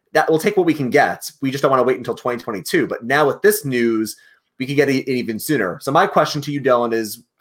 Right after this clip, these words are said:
first and foremost, my thoughts went to one of two things. If we could possibly get a summer season, whether this is, like, July or August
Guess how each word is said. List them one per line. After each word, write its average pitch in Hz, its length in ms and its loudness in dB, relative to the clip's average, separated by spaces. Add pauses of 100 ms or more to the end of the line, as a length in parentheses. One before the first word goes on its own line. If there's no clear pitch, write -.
first 208 220 4
and 190 100 2
foremost, 147 440 4
my 135 240 2
thoughts 135 400 2
went 127 160 -4
to 127 80 -6
one 120 180 -2
of 117 80 -6
two 113 180 -10
things. 87 520 -10 (400)
If 131 140 -6
we 202 120 -2
could 247 180 -4
possibly 185 360 0
get 156 240 2
a 123 80 0
summer 175 420 0
season, 139 360 -4
whether 123 300 0
this 120 160 -8
is, 117 100 -12
like, 113 180 -2
July 120 380 2
or 120 180 4
August 107 540 2